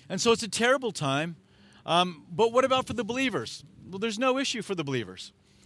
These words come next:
Believers are secure in Jesus, and they will never be tempted again. They can never fall away. What we read, though, still here in that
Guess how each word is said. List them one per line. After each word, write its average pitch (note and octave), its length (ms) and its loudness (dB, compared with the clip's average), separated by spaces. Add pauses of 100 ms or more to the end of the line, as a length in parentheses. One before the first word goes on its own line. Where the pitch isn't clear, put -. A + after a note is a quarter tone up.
(200)
Believers A#3 440 4
are A#3 80 2
secure A#3 460 0
in A3+ 100 -2
Jesus, G3 680 -8 (520)
and E3+ 140 0
they G3+ 140 4
will G#3 320 2
never G#3+ 420 2
be A3 120 -4
tempted G3 380 -2
again. E3+ 220 0
They F#3+ 100 -2
can F#3+ 240 0
never G#3+ 240 0
fall G3 320 2
away. F#3+ 420 -4 (1000)
What C4+ 180 4
we A#3 140 2
read, B3 420 0
though, F#3+ 300 2
still A#3 340 0
here A3+ 240 2
in G3 160 0
that F#3+ 220 0